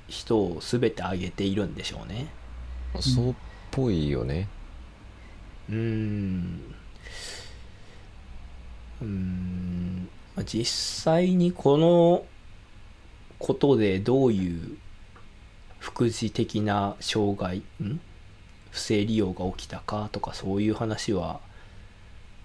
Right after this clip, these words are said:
Speaker 1: 上がってないのかもしれませんね。あ、上がっ-、書いてますね。「本件に関わる個人情報の不正利用は現時点において確認されておりません」と。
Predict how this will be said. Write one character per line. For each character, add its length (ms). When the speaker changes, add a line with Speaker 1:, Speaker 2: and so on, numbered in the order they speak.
Speaker 1:
上 140
が 100
っ 60
て 160
な 140
い 60
の 80
か 120
も 100
し 100
れ 60
ま 100
せ 100
ん 120
ね。 200
あ、 240
上 60
が 80
っ-、 40
書 80
い 60
て 80
ま 80
す 80
ね。 200
「本 220
件 240
に 80
関 220
わ 140
る 120
個 160
人 240
情 160
報 180
の 60
不 80
正 260
利 80
用 160
は 80
現 280
時 140
点 200
に 80
お 100
い 60
て 160
確 240
認 80
さ 100
れ 60
て 80
お 60
り 80
ま 100
せ 100
ん」 60
と。 80